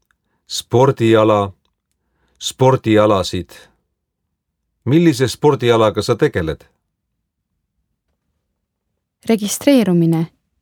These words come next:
Speaker 2: registreerumise, registreerumist, registreerumisi. Registreerumine on alanud.
Speaker 1: Registreerimine, registreerimise, registreerimist, registreerimisi.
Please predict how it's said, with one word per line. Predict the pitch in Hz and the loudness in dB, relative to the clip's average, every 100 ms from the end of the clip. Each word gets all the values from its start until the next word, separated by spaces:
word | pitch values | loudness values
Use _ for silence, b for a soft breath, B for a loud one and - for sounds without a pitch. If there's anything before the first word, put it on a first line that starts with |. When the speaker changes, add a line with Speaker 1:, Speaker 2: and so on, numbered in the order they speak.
| _ 214 | _ -4
Speaker 2:
registreerumise, | 214 196 - 254 262 202 180 175 - 170 - _ _ _ - | -2 -4 0 2 2 2 0 0 -2 -4 -6 _ _ _ -4
registreerumist, | 202 202 - 254 233 175 170 165 - - - _ _ _ _ _ _ | -2 -4 0 2 2 2 0 -2 -4 -12 -20 _ _ _ _ _ _
registreerumisi. | 226 214 202 - 262 214 160 151 151 - 143 - _ _ _ _ _ _ _ | -2 0 -6 0 2 2 0 -2 -4 -6 -10 -12 _ _ _ _ _ _ _
Registreerumine | 202 190 175 - 226 262 247 190 180 180 | -4 -2 -4 -4 0 2 2 0 0 2
on | 170 | 0
alanud. | 180 214 147 151 160 - _ _ _ _ _ _ _ _ _ _ _ - | 0 0 -2 -8 -12 -20 _ _ _ _ _ _ _ _ _ _ _ -4
Speaker 1:
Registreerimine, | 117 107 - - 151 175 143 127 123 123 120 - _ _ _ _ - | -2 -2 -6 0 4 4 2 0 0 -2 -4 -10 _ _ _ _ -4
registreerimise, | 110 104 - 117 139 151 127 113 107 113 107 101 _ _ _ _ _ _ 107 | -2 -2 -6 -2 0 2 0 0 -2 -2 -4 -6 _ _ _ _ _ _ -2
registreerimist, | 113 101 - - 131 147 95 85 80 - - _ _ _ _ _ _ _ _ _ _ _ _ _ | -2 -2 -6 -4 0 0 0 -4 -6 -10 -18 _ _ _ _ _ _ _ _ _ _ _ _ _
registreerimisi. | 107 107 104 - 113 123 104 92 92 87 85 71 | -2 -2 -4 -4 -2 0 0 -2 -4 -6 -10 -12